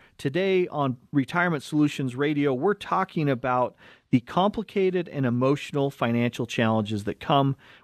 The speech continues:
with caring for an aging parent. Welcome back. I'm Ryan Thacker, along with my brother Tyson, and today's show was brought to you by Boss Retirement Advisors.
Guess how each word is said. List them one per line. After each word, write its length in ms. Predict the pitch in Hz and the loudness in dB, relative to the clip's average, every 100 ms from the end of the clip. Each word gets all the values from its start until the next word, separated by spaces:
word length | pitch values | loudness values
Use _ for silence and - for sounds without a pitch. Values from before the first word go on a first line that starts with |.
| - | -2
with 180 | 120 - | -2 -2
caring 400 | - 170 170 156 | -2 0 0 -2
for 280 | - 135 | 0 2
an 120 | 123 113 | 2 0
aging 360 | 135 127 117 - | -2 0 -2 -4
parent. 400 | - 117 117 - - - - | 0 2 2 0 -14 -6 0
Welcome 260 | 165 147 | 0 0
back. 300 | 131 131 131 - | 0 0 -2 -4
I'm 200 | 156 139 | -4 2
Ryan 380 | 139 151 143 | 2 2 0
Thacker, 420 | 120 123 135 139 113 | 0 0 0 0 0
along 260 | 113 135 | 2 0
with 160 | 123 - | 0 0
my 80 | 113 | -2
brother 420 | 123 123 120 107 | 2 2 2 0
Tyson, 580 | - 143 127 - 113 110 | -2 0 0 0 0 2
and 100 | 110 | 0
today's 320 | 156 202 190 | 0 2 0
show 220 | - 170 | 0 0
was 180 | 139 117 | 2 0
brought 320 | 131 143 147 | -2 -2 -2
to 100 | - | -2
you 100 | 127 | -2
by 400 | 117 117 113 110 - - - _ | 0 2 2 0 -4 -20 -20 _
Boss 340 | 143 147 151 - | 0 0 -2 -6
Retirement 800 | 131 123 110 - 156 160 135 - | 0 2 0 -4 0 2 0 -2
Advisors. 720 | 117 107 110 113 104 113 107 | -4 0 2 2 2 0 0